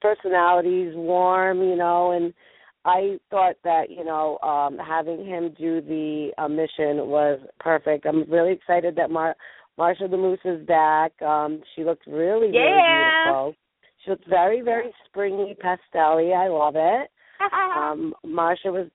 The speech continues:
Speaker 1: giving us life, and I like that she picked him, and with him not ever going on a date and all that. And, um, so he went through with it, and, uh, he asked Cassandra, and he got the approval of, uh, Lavita to get the H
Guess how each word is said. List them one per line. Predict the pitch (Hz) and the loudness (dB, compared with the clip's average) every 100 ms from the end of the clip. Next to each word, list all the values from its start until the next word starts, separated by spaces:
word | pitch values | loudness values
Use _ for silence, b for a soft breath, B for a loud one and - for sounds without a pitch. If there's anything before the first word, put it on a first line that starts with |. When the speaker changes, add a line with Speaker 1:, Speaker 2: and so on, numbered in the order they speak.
| - | -4
Speaker 1:
giving | 170 170 180 | -2 0 -4
us | - 196 202 - | -4 -4 -4 -4
life, | 151 151 165 196 | 0 2 2 -2
and | - 160 | -6 -4
I | 156 | -2
like | 160 165 | 0 -2
that | 180 175 | -4 -8
she | 190 | -10
picked | - 185 - | -10 -8 -2
him, | 175 170 | 0 2
and | 165 156 B B B B - | 2 0 B B B B 0
with | 196 | 0
him | 208 202 | 2 2
not | 202 190 - | 4 2 2
ever | 214 208 | 0 0
going | 180 175 170 | 2 2 2
on | 160 | -2
a | 151 | -4
date | 147 147 139 - | -4 -6 -6 -10
and | 139 | -8
all | 143 139 | -4 -4
that. | 139 131 131 - | -2 -2 -4 -8
And, | 143 139 135 131 - | -8 -8 -8 -8 -10
um, | 117 131 131 131 139 _ _ _ _ _ _ _ _ - | -8 -6 -8 -10 -16 _ _ _ _ _ _ _ _ -2
so | 160 151 151 147 B B B _ | 2 4 2 -2 B B B _
he | 196 | -2
went | 202 196 - | 0 -2 -4
through | 226 | -2
with | 226 165 | 0 2
it, | 165 160 - | 4 2 0
and, | 151 147 147 147 | -8 -6 -6 -6
uh, | 147 147 - | -8 -8 -8
he | 156 147 147 - | -14 -12 -12 -10
asked | 285 - | -12 -12
Cassandra, | 190 - 247 254 233 233 226 214 | -14 -4 -2 -2 0 2 2 2
and | |
he | 170 | 0
got | 156 156 147 - | 0 0 0 -4
the | |
approval | 151 - 160 151 151 - | -10 -8 -8 -4 -4 -2
of, | 143 143 143 131 | -2 0 -2 -4
uh, | 147 135 | -4 -2
Lavita | 139 143 185 202 202 190 | -2 -4 -2 0 2 0
to | 170 165 | -2 -10
get | 160 | -10
the | - | -8
H | 151 | -8